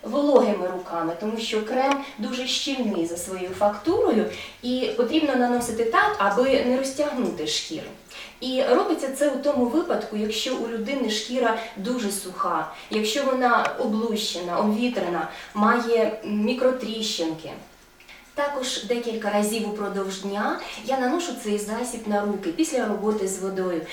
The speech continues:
Рушник вам більше не потрібен. Щоденно, після звичайного зволожуючого лосьйону для тіла, крему для рук та крему для ніг, я наношу на інші сухі ділянки:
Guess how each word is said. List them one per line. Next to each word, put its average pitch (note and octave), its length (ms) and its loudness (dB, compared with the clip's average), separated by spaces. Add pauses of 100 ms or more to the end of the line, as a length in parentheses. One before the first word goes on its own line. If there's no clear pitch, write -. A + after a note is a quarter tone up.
(120)
Рушник F4+ 480 2
вам F#3+ 140 0
більше F#3 400 -6 (100)
не G#3+ 340 0
потрібен. E3 480 -8 (580)
Щоденно, F#3 760 0
після C4 480 2
звичайного A#3+ 560 0
зволожуючого G#3+ 720 0
лосьйону G3+ 520 -6
для F#3+ 160 -2
тіла, A#3+ 460 -2 (160)
крему B3+ 300 0
для G#3 220 0
рук G#3+ 160 0
та F#3+ 100 -4
крему F3+ 380 -6
для F3 100 -4
ніг, C#4+ 220 0 (320)
я F4+ 140 0
наношу C#4 400 -2
на G#3+ 60 0
інші G#3+ 300 -2
сухі F#3+ 260 -6
ділянки: E3 640 -4